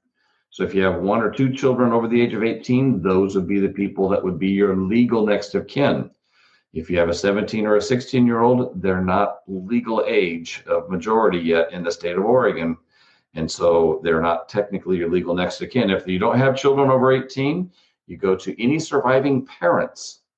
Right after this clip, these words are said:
If there are no surviving parents, then you go to brothers and sisters. If there aren't any brothers and sisters, then you go to aunts and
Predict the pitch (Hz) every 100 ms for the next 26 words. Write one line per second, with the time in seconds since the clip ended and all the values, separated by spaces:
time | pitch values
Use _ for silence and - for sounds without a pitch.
0 | _ _ _ _ _ _ _ - 92 87
1 | 87 95 113 135 143 139 139 139 135 127
2 | 156 160 101 - - 101 113 120 113 120
3 | 135 - 143 147 135 - 95 98 107 123
4 | 139 135 127 120 117 117 - - 139 135
5 | - 98 73 - - - _ _ _ _
6 | _ _ _ _ - - - 85 95 107
7 | 110 101 113 113 120 117 117 - 143 135
8 | 107 90 85 104 123 123 113 120 127 127
9 | 123 120 117 101 - _ _ _ _ 107
10 | 113 131 120 - 104